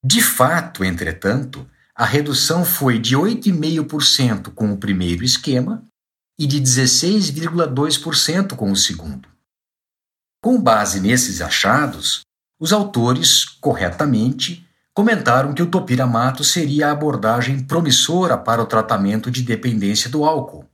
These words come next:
Afinal, ele diferiu significativamente do placebo. A magnitude do efeito em termos clínicos, porém, foi modesta.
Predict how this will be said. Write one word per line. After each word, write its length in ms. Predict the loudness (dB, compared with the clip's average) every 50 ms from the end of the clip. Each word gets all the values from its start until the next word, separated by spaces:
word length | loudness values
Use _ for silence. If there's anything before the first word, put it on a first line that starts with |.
| _ _ _ _ _ _
Afinal, 680 | -6 -6 -2 -2 0 2 4 4 2 2 0 -4 -10 -16 _ _ _ _ _
ele 180 | -2 0 0 0
diferiu 640 | 0 0 -2 -2 0 0 0 0 0 0 -2 0 0
significativamente 1300 | 0 0 0 0 0 0 0 0 0 0 0 0 0 0 0 0 0 2 2 2 2 2 0 0 -2
do 140 | -2 -4 -2
placebo. 580 | -2 0 0 0 0 -2 -2 -6 -10 -14 -18 -20 _ _ _ _ _ _ _ _ _ _ _ _ _ _ _ _ _ _ _ -2
A 60 | 2
magnitude 640 | 2 2 2 2 2 0 0 2 2 2 2 2 0
do 120 | 0 0
efeito 480 | 0 0 0 0 0 0 0 0 -2 -4
em 100 | -4 -4
termos 380 | -2 -4 -4 -2 -4 -4 -6
clínicos, 580 | -4 -2 -2 0 0 0 0 -2 -2 -4 -6 -8
porém, 580 | -8 -6 -6 -4 -2 -2 -2 -2 -4 -6 -10 -18 _ _ _ _ _
foi 120 | -2 0
modesta. 640 | 0 0 0 0 0 -2 -2 -4 -6 -8 -12 -20